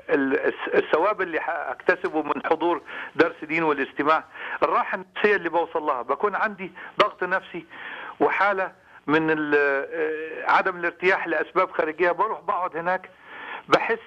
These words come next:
براحة وبهدوء وبطمأنينة وسرور. احنا بعد ما بتنتهي الحلقة ما بنمشيش، واحد بيجيب حلو، واحد بيجيب شاي، وبنقعد نتكلم مع بعض في منتهى السعادة.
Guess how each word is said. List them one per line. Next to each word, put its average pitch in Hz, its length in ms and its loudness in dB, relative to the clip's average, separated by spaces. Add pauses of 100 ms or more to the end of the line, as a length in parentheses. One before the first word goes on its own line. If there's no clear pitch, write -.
براحة 175 500 2
وبهدوء 165 480 0
وبطمأنينة 170 720 0
وسرور. 170 640 2 (420)
احنا 175 180 2
بعد 190 320 2
ما 165 200 0
بتنتهي 170 340 0
الحلقة 185 420 -2
ما 165 100 2
بنمشيش، 156 640 0 (560)
واحد 175 280 2
بيجيب 165 300 -2
حلو، 180 280 2
واحد 156 240 -2
بيجيب 156 240 -2
شاي، 170 220 2
وبنقعد 160 420 -2
نتكلم 170 380 -2
مع 147 140 0
بعض 165 280 0
في 151 120 -4
منتهى 147 300 0
السعادة. 139 440 -2